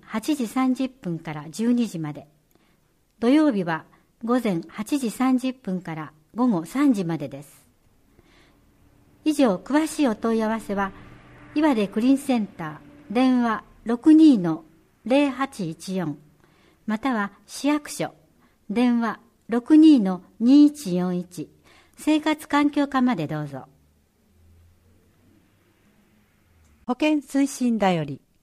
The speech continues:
Speaker 2: 平成二十二年度、がん検診を受診しましょう。まず、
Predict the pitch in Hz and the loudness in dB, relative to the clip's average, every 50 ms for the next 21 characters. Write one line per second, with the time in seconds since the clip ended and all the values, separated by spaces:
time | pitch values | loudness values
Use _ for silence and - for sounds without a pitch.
0 | _ _ _ _ _ _ _ _ _ _ _ - 285 311 320 - - 294 285 285 | _ _ _ _ _ _ _ _ _ _ _ -2 0 0 0 0 0 0 0 2
1 | 262 269 269 233 220 208 185 185 185 190 190 185 175 156 147 135 - _ _ _ | 2 2 2 2 0 0 0 -2 -2 -4 -4 -4 -6 -6 -8 -10 -10 _ _ _
2 | _ - 208 233 269 277 - - 269 262 254 - - 180 165 156 147 147 151 160 | _ -2 0 0 0 0 -2 -2 -2 -2 -2 -4 -6 -6 -6 -6 -6 -6 -6 -6
3 | - - 208 220 214 - - 185 175 180 - - 156 139 127 127 - _ _ _ | -4 -2 -2 -2 -2 -2 -4 -4 -4 -6 -6 -8 -8 -8 -8 -10 -16 _ _ _
4 | _ _ _ _ _ _ _ _ _ _ _ _ _ _ _ _ - 214 233 247 | _ _ _ _ _ _ _ _ _ _ _ _ _ _ _ _ -4 -2 -2 0
5 | 220 175 160 - - | -2 -2 -8 -10 -12